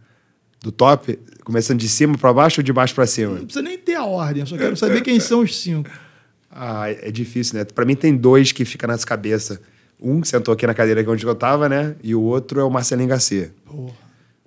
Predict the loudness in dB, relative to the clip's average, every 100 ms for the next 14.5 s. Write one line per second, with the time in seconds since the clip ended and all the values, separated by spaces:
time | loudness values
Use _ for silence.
0 | _ -6 -4 -2 -2 -2 -4 -4 -4 -2
1 | 0 2 4 4 4 4 2 -2 -2 -4
2 | 0 0 2 0 0 -2 -2 -2 -2 0
3 | 2 2 2 2 2 2 0 0 -2 -4
4 | -8 _ _ _ -8 -4 -4 -4 -4 0
5 | 2 4 4 6 4 2 -4 -6 -10 _
6 | -2 0 0 -2 0 0 2 0 4 2
7 | 4 2 -2 -6 _ _ _ _ -20 -6
8 | -4 -2 0 2 2 0 0 0 -2 -4
9 | -6 -6 -2 0 0 0 -2 -2 -2 -4
10 | -4 -4 -2 0 -2 -4 _ _ _ _
11 | _ _ -4 0 2 0 0 -6 -12 -14
12 | -8 -8 -8 -10 -10 -8 -10 -12 -14 -12
13 | -10 -10 -12 -16 _ _ _ _ -12 -6
14 | -4 -4 -4 -6